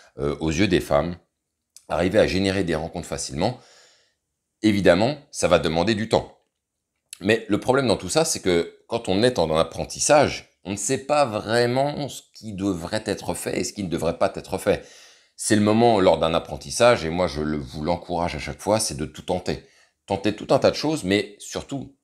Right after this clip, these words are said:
il faut en tirer des leçons. Il faut en tirer des conclusions. Il faut se dire, « Ok, ça, ça fait quand même cinq, dix fois, vingt fois que je le fais, ça n'apporte aucun résultat. Faisons autre chose. » Hein, je sais qu'il y a beaucoup de gars, ils se butent, ils disent, « Mais je comprends pas, euh, je lui envoie un message, elle me répond pas, ça me fout la haine, et cetera. » Ouais, ouais, ouais,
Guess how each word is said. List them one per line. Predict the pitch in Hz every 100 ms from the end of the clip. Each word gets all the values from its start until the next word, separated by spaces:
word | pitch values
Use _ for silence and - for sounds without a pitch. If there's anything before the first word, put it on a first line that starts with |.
| _
il | - 78
faut | - 117 78
en | 69
tirer | - 78
des | 69
leçons. | 65 64 53 - _ -
Il | 76
faut | - 95
en | 82
tirer | - 95
des | 69
conclusions. | - - 98 - 80 69 62
Il | -
faut | 76
se | 65
dire, « | 80 85 -
Ok, | 117 - - - _ -
ça, | 160
ça | -
fait | -
quand | 90 85
même | 80 - _ -
cinq, | - 95 101 95
dix | 73 92
fois, | - 92
vingt | 73 104
fois | 107 107
que | -
je |
le | 73
fais, | 78 92 - - _
ça | - 82
n'apporte | 73 95 98 - -
aucun | 101 92
résultat. | 71 - 65 85 90 _ _ _
Faisons | - 87 92 98 95 -
autre | 90 -
chose. » | 101 67 - _ _
Hein, | 65 73
je | 71
sais | 95
qu'il | -
y |
a |
beaucoup | 76 71
de | 73
gars, | 87
ils |
se | - 82
butent, | 69 104 113
ils | 69
disent, « | 76
Mais | 80
je | 76
comprends | - 67 - 73
pas, | 98 101 104 101 - - - -
euh, | 73 69 69
je | 71
lui | 92
envoie | 76 80
un | 73
message, | 80 78 101 104 87
elle | 73
me |
répond | 64 - 69
pas, | 71 101 98 98 95
ça | -
me | 71
fout | - 67
la | 71
haine, | 87 82
et |
cetera. » | - - 82 85 -
Ouais, | 69
ouais, | 78 65
ouais, | 52